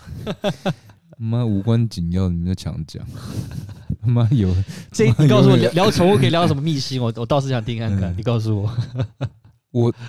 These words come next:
Speaker 1: 我，我个人的，
Speaker 2: OK。
Speaker 1: 我从小就喜欢养，养狗。我觉得从小我们就是养那种流浪狗。
Speaker 2: 嗯。
Speaker 1: 然后，呃，就一直养，然后到，到我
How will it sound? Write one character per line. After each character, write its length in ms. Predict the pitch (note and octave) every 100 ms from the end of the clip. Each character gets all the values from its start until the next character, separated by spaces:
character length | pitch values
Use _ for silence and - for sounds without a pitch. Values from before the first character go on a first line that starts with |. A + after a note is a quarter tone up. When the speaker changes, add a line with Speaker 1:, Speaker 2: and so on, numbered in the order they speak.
| -
Speaker 1:
我， 160 | A#2+ A2+
我 180 | A2+ G#2+
个 220 | F3+ D3+
人 160 | G2+
的， 380 | F#2 F2+ F2 E2+
Speaker 2:
OK。 180 | E2 A#2+
Speaker 1:
我 60 | B2
从 100 | D3+
小 140 | C#3+
就 60 | C#3+
喜 120 | A#2
欢 180 | G2 F#2
养， 320 | F2+ F2 E2+
养 220 | E2 E2
狗。 180 | E2+ -
我 100 | -
觉 140 | G#2 D#3+
得 160 | D3+ - _
从 280 | - G#2 C3
小 280 | - - D#2+
我 80 | F2+
们 140 | F#2
就 100 | A2
是 140 | G#2+ G2+
养 200 | F2 F#2
那 60 |
种 120 | G2 F2
流 160 | E2+
浪 240 | E2+ E2 D#2+
狗。 160 | - A#2+
Speaker 2:
嗯。 340 | G#2 A2+ G#2 A2+ _ _
Speaker 1:
然 220 | F#2+ F#2
后， 520 | F#2+ G2+ F#2 F2+ F2 - -
呃， 460 | F#2+ E2 D#2+ E2 -
就 160 | G#2+
一 80 | G2+
直 160 | G2 F2+
养， 200 | F#2 - -
然 120 | G2
后 200 | F2+ G2+ G2+
到， 560 | A2+ G#2+ G2 F#2 F2+ F2 - _ _ _ _ _ _ _ _ _ -
到 140 | D#3+
我 260 | G#2+ F2